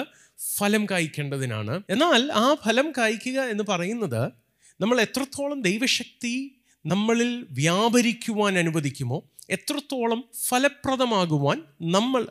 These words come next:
റെഡിയാണോ, സജ്ജരാണോ, അത്രത്തോളം ദൈവത്തിന് നമ്മളിൽ അത്ഭുതങ്ങൾ ചെയ്യാൻ കഴിയും. അപ്പോൾ ദൈവം പകരുന്ന ശക്തിയുടെ അളവല്ല, ആ അളവ് ദൈവം അനന്തമായി തരാൻ തയ്യാറാകുമ്പോൾ തന്നെ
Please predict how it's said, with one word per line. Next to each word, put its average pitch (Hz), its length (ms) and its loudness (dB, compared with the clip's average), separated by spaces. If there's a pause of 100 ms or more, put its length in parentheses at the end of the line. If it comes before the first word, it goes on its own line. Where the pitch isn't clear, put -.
(120)
റെഡിയാണോ, 151 640 2 (220)
സജ്ജരാണോ, 160 720 2 (380)
അത്രത്തോളം 254 880 -2 (300)
ദൈവത്തിന് 190 580 0 (260)
നമ്മളിൽ 185 460 2 (200)
അത്ഭുതങ്ങൾ 139 480 -2
ചെയ്യാൻ 113 360 -4
കഴിയും. 107 300 -10
അപ്പോൾ 196 200 -4
ദൈവം 240 400 2
പകരുന്ന 240 480 -2
ശക്തിയുടെ 233 480 -4
അളവല്ല, 165 480 -2 (720)
ആ 165 180 4 (460)
അളവ് 196 400 2 (220)
ദൈവം 220 300 0
അനന്തമായി 190 580 -2
തരാൻ 156 440 -4
തയ്യാറാകുമ്പോൾ 156 840 -2
തന്നെ 127 340 -6